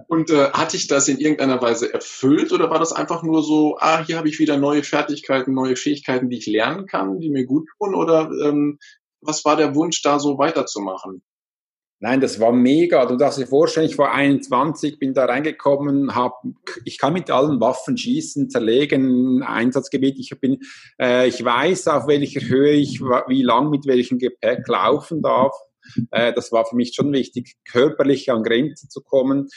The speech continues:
Speaker 1: Mhm.
Speaker 2: Mal schauen, wie du funktionierst, auch unter wöch-, wochenlanges Spazieren ohne Essen oder so weniger trinken,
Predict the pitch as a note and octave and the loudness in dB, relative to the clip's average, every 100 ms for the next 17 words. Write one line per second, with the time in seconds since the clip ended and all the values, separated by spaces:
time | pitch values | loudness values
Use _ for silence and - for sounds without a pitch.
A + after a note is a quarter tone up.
0 | - A2 A#2+ A2 A2 G2+ C3 C3 A2+ C3 | -18 -8 -4 -2 0 2 2 2 0 0
1 | C3+ B2+ C3 B2 A#2 - A#2 A2+ B2 C#3 | 0 0 0 0 0 -4 0 0 2 2
2 | D#3 D3 - G#2 G#2+ A2+ - A#2 A#2 A#2+ | 2 -2 0 2 4 2 0 -2 0 0
3 | G2+ A#2+ B2+ B2+ A2 B2+ - C3 A#2+ A#2+ | 2 2 0 -4 0 0 0 0 2 2
4 | A#2+ A#2+ A2 - - A2 - B2+ C3 D3+ | 0 -2 -2 -8 -4 -4 -4 -2 0 0
5 | C#3 B2 A2+ A#2+ A#2 C3+ - - B2+ A#2 | 0 0 0 0 2 0 0 -4 0 0
6 | G#2+ A2 G#2 B2 A#2+ - G#2+ A#2 C3 C#3 | -2 -4 2 4 4 2 2 2 2 0
7 | C#3 | -2